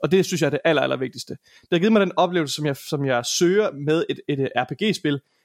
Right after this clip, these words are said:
at jeg rollespiller og lever mig ind i det, og fortaber mig i den her verden, og forelsker mig i den. Øh, og det kan jeg sige med,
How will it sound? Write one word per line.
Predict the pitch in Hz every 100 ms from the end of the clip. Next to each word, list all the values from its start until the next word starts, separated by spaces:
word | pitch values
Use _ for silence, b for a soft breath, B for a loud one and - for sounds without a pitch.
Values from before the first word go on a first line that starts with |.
| _
at | 139 151
jeg | 143 139 -
rollespiller | 156 208 - 165 156
og | 151 143
lever | 143 143
mig | 131 110
ind | 208 226
i | 170
det, | 165 147 _ _
og | 139
fortaber | - - - 214 185 147
mig | 127 -
i | 147
den | 151
her | 143
verden, | 127 117 127 131 -
og | 135
forelsker | - 220 185 - 131
mig | 123
i | 120
den. | 120 - _ _ _ -
Øh, | 139 127
og | 147
det | 170
kan | 151
jeg | 131
sige | - 160 165 165
med, | - 143 123